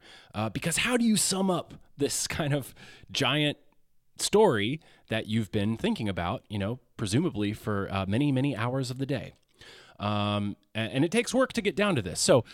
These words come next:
what I say now is, uh, well, it's about a passionate young singer-songwriter and her rebellious boyfriend who must withdraw from heroin to keep her conservative parents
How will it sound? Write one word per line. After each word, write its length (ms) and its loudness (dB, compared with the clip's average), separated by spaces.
what 140 0
I 160 0
say 480 0
now 480 -2
is, 300 0
uh, 320 2
well, 180 0
it's 140 -6
about 180 0
a 20 -8
passionate 540 -6
young 220 -2
singer-songwriter 1040 -4
and 120 -10
her 120 -4
rebellious 600 0
boyfriend 720 -2
who 100 -2
must 260 0
withdraw 440 -2
from 160 -6
heroin 680 -4
to 80 -8
keep 280 -6
her 100 -6
conservative 720 -4
parents 720 -6